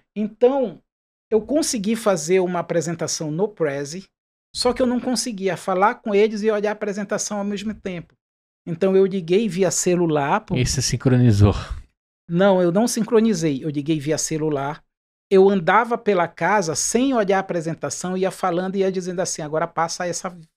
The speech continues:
Speaker 1: coisa, passa essa coisa." Então eram quarenta slides que tinha na minha, que eu gravei na minha cabeça e que eu falava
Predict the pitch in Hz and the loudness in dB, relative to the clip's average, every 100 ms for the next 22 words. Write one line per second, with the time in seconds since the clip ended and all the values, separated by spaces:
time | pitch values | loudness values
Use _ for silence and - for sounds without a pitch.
0 | _ _ _ 160 147 127 120 _ _ _ | _ _ _ -4 -4 -4 -12 _ _ _
1 | _ - 147 151 170 - 185 190 160 143 | _ -2 -2 -2 -4 -4 -4 -4 -4 -4
2 | 175 175 _ - 175 185 185 185 175 240 | -6 -8 _ -8 -4 -4 -4 -2 0 -2
3 | 240 202 180 156 165 185 202 202 - _ | -4 -4 -2 0 -2 -4 -6 -6 -8 _
4 | _ _ _ _ - 175 - 202 196 185 | _ _ _ _ -14 -8 -4 0 0 0
5 | 175 185 214 - 185 170 160 165 151 156 | 0 0 -2 0 -2 -2 0 0 2 -2
6 | 156 151 156 156 - 170 160 175 - 208 | -4 -6 -6 -6 -8 -8 -6 -6 -8 -8
7 | 208 196 - 214 208 180 170 170 170 180 | -6 -6 -4 -2 0 0 0 0 -2 -2
8 | 226 269 | -4 -4